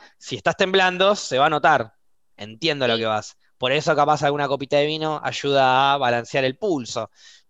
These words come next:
Speaker 1: Pero, mm, ¿qué estás tomando ahora?
Speaker 2: Fernet,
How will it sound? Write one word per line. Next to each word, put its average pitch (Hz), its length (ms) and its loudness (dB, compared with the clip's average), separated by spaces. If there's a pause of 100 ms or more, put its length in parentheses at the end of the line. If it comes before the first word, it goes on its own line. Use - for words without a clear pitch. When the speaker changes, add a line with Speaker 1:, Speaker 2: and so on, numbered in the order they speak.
(120)
Speaker 1:
Pero, 143 560 2
mm, 123 240 -16 (880)
¿qué 208 80 -2
estás - 140 -6
tomando 143 300 0
ahora? 113 360 0 (1300)
Speaker 2:
Fernet, 226 360 -8